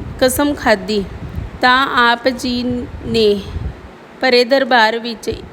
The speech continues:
ਇਸ ਕੁੜੀਮਾਰ ਨੂੰ ਤਾੜਨਾ ਕਰਕੇ ਬਖਸ਼ ਦਿੱਤਾ।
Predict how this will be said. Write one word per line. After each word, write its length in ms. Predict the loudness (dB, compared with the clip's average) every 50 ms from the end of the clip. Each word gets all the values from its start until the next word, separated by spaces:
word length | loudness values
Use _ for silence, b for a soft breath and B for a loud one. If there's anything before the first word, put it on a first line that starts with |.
| -12 -12 -12 -12 -12 -10 -10 -8 -8 -8 -8 -8 -8 -6 -6 -6 -4 -4
ਇਸ 280 | -4 -2 -2 -2 -4 -6 -6 -4 -4
ਕੁੜੀਮਾਰ 500 | -4 -2 -2 -2 0 2 2 2 2 2
ਨੂੰ 200 | 0 -4 -6 -4
ਤਾੜਨਾ 560 | 0 2 4 4 4 2 0 -2 -2 0 -2 -2 -4 -6 -10 -12 -8 -2
ਕਰਕੇ 340 | 0 0 0 -2 -4 -6 -4
ਬਖਸ਼ 340 | -4 -4 -6 -6 -6 -10 -12
ਦਿੱਤਾ। 440 | -10 -12 -12 -10 -6 -4 -4 -4